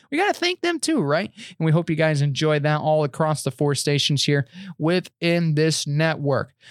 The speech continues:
But without further ado, we'll get right into the local sports scoreboard here. Got a lot to recap here from this weekend in the regional round, especially in softball, which is where we'll start here first.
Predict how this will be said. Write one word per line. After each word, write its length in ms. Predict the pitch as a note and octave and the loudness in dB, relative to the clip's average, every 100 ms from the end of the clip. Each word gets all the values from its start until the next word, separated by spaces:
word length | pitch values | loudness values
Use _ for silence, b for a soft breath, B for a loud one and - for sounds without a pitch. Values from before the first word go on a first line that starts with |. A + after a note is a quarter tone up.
| B | B
But 80 | E3 | -2
without 280 | F#3 G#3 G3+ | 0 0 -2
further 300 | G#3+ G3+ F#3+ | -2 0 0
ado, 220 | E3 G3 | 0 0
we'll 200 | F#3 F3+ | 2 0
get 220 | F3 F3+ | 0 -2
right 320 | D#3 E3+ F#3 | 0 2 2
into 260 | F#3 F#3+ F3+ | 2 0 -2
the 140 | E3+ | 0
local 340 | E3 F3+ F3+ E3+ | 2 0 0 -4
sports 400 | - F#3 F3+ - | -2 0 0 0
scoreboard 840 | - - F#3 G#3+ E3 E3 D#3 D3+ | -2 0 0 0 0 0 0 0
here. 380 | C3 D#3+ D3+ E3+ B B B | 0 0 2 0 B B B
Got 180 | E3 | 0
a 40 | D#3 | 0
lot 340 | D3 E3+ G3+ | 0 0 -2
to 100 | - | -2
recap 560 | F3 F3+ F#3 - F#3 F3 | -2 0 -2 0 0 2
here 220 | E3+ F#3 | 2 2
from 220 | - E3+ | 2 0
this 200 | D#3 - | 2 2
weekend 320 | E3+ E3+ F#3 F3 | 0 0 0 2
in 60 | |
the 60 | D3+ | 0
regional 500 | C#3 E3+ E3+ F3+ F#3 | 0 0 0 0 0
round, 320 | F3 F#3+ G3 | 0 0 0
especially 720 | D#3+ - G3+ A#3 - G#3 F#3 | 0 0 0 0 0 0 0
in 120 | F3+ | 0
softball, 720 | E3 - G3+ A3+ - D#3+ D#3 D3+ | 2 2 2 0 -2 0 0 0
which 200 | D#3 D#3+ | -2 -2
is 100 | D3 | 0
where 200 | E3+ E3+ | 0 2
we'll 180 | E3 | 0
start 380 | E3 - E3 D#3 | 0 2 2 2
here 200 | D#3 D#3+ | 2 2
first. 500 | D3 - G3 A#3+ - | 0 -2 0 0 -2